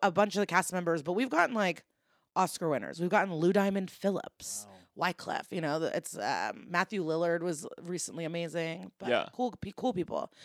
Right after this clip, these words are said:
Speaker 1: A lot of Broadway babies, too. The guy who plays Beetlejuice.
Speaker 2: Alex Brightman.
Speaker 1: Yeah, we had him on. Um,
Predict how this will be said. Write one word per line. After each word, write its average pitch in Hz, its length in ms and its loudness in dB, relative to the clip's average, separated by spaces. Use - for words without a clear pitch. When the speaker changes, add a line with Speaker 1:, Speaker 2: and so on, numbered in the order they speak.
Speaker 1:
A 214 40 -4
lot 226 120 6
of 202 60 -2
Broadway 190 320 6
babies, 160 420 -2
too. - 380 -2
The 185 80 6
guy 185 140 8
who 175 60 2
plays 165 240 -4
Beetlejuice. 175 840 -2
Speaker 2:
Alex - 260 -20
Brightman. 98 260 -18
Speaker 1:
Yeah, 143 480 4
we 160 140 -2
had 160 120 2
him 196 280 2
on. 180 760 2
Um, 117 540 -4